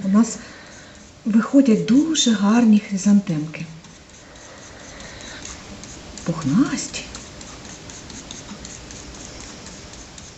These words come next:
Ось ми намалювали наші хризантемки.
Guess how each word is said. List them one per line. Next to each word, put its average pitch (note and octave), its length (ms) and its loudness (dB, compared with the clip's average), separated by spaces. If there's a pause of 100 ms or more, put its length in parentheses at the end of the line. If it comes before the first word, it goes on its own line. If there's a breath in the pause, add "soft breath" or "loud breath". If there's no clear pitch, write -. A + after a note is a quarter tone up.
(440 loud breath)
Ось G4 320 4
ми C#4+ 80 12
намалювали F#3 600 6
наші B3 320 6
хризантемки. D#3+ 720 -2